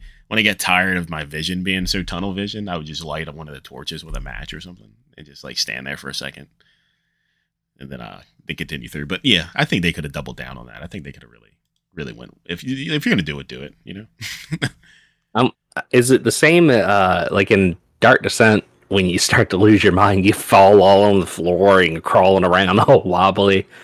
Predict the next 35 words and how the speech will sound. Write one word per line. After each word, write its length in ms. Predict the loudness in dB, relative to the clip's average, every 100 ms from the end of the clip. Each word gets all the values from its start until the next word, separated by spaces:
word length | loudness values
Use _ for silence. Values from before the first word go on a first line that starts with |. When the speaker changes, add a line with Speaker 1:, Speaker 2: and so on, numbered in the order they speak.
| -20 _ _ _ -2
Speaker 2:
It's 160 | 0
Speaker 1:
N-, 40 | 2
Speaker 2:
like, 220 | 0 -2
Speaker 1:
uh, 300 | -6 -6 -8 -12 -4
I 80 | -2
wouldn't 280 | 0 -2 -2
say 180 | -2 -2
they 140 | 4
Speaker 2:
really, 300 | 8 8 6
Speaker 1:
no, 240 | 2 -12 -20 _ _
yeah, 220 | -4 -2 0
they 100 | 0
didn't 160 | 2
Speaker 2:
really 160 | 2 0
Speaker 1:
take 100 | -2
Speaker 2:
do 40 |
Speaker 1:
it 120 | -6 -10
Speaker 2:
it. 80 | _ _
Speaker 1:
to 100 | -10
that 180 | -6 -6
extent, 460 | -6 -8 -8 -10 -10
right? 200 | -12 -10
It's 180 | -6 -4
just 180 | -4
more 240 | -4 -4 -4
of, 100 | -6
like, 140 | -6
a 80 | -8
vision 560 | -12 -14 -12 -10 -12 -14
thing. 400 | -16 -14 -16 -20 _ _ -20
Like, 180 | -20 -16
she's 240 | -16 -16
just, 220 | -18 -10
you 120 | -8
can, 220 | -8 -10